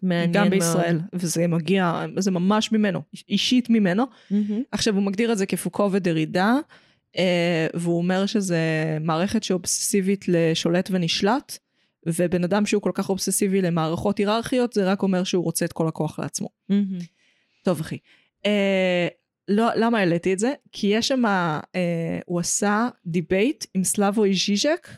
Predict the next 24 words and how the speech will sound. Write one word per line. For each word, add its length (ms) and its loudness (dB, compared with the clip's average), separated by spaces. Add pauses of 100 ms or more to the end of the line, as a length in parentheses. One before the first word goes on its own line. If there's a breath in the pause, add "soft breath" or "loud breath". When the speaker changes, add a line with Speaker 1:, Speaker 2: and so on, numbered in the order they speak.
Speaker 2:
קומוניזם 480 2
נגד 280 0
קפיטליזם. 500 0 (240)
Speaker 1:
מהמם. 280 2 (720 soft breath)
Speaker 2:
מאוד 280 2
מומלץ. 440 -2 (500)
והדבר 920 0
שהכי 380 -4
עצבן 260 0
אותי 180 0
שהוא 160 0
עשה, 160 0 (120)
זה 160 0
שהוא 200 0
אומר 280 0
שהוא 480 -2
לא 240 2
קרא 260 0
את 140 -6
מרקס, 320 0
הוא 80 -6
קרא 340 0
את 180 -4
הפמפלט. 840 -2